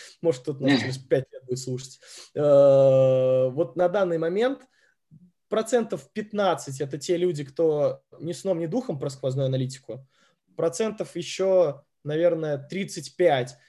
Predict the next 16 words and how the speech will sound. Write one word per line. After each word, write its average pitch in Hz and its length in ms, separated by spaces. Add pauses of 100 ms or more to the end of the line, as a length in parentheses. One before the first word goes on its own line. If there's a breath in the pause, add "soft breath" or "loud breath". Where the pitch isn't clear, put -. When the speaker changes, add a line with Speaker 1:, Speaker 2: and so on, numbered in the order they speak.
(160 soft breath)
Speaker 1:
это 151 240
те 190 200
люди, 170 280
кто 165 480
че-то 196 280
слышал, 143 680
но 180 180
не 180 160
видел, 151 600
не 175 300
трогал 151 760
и 147 800
не 156 100
вдавался 175 440
в - 40
подробности. 180 840